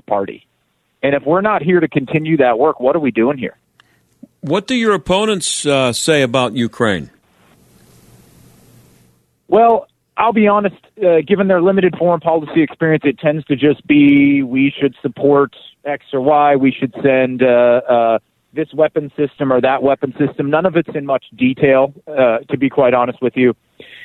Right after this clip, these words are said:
Speaker 1: Where I'm concerned, John, from a foreign perspective, is, is my opponent, Jeremy, has openly and again on May third talked about the business he's done over in China.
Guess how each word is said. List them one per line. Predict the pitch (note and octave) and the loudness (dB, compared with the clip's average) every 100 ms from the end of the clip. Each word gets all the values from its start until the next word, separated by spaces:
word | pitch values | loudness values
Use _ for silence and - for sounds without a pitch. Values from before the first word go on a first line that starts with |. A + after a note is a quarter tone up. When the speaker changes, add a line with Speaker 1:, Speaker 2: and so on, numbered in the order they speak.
| - _ _ _ _ _ _ | -20 _ _ _ _ _ _
Speaker 1:
Where | D#3+ F#3 | 0 2
I'm | F#3 G#3+ | 2 0
concerned, | G3+ F#3+ - F#3 F3 | -2 -4 -2 -2 -2
John, | E3+ D#3 D3+ | -2 0 -2
from | - D3 | -4 -2
a | C3 | -2
foreign | - D3+ D3 C#3 | 0 0 0 0
perspective, | C3 - - B2+ - C3 | -4 -4 -2 -2 -2 -6
is, | B2 G#2+ | -6 -8
is | A#2+ | -6
my | D3 D#3 | -2 0
opponent, | D3 D#3 C#3+ A#2 | 0 -2 -4 -2
Jeremy, | C3+ C#3 C3+ C3 C3 - _ _ _ _ _ _ | 0 2 2 4 2 0 _ _ _ _ _ _
has | B2+ C#3+ B2 - _ _ | -2 -2 -2 -14 _ _
openly | F3 - F#3 F3 | -4 -2 -2 0
and | D#3 | 0
again | C3+ D#3 D#3+ | 0 0 0
on | D3+ | -2
May | C#3 C#3 - | -2 -4 -2
third | D3 C#3+ C3 | 0 0 -2
talked | D3 D3 | -4 -4
about | D3+ C#3 C#3+ | -4 -2 -2
the | C3 | -4
business | A#2+ C3+ - C3+ | -2 -2 -2 -4
he's | - C3 | -2 -2
done | C#3+ B2+ | 0 0
over | B2+ A#2 A#2 | 0 0 -4
in | |
China. | A#2 C3+ B2+ C3 | -2 -2 0 -2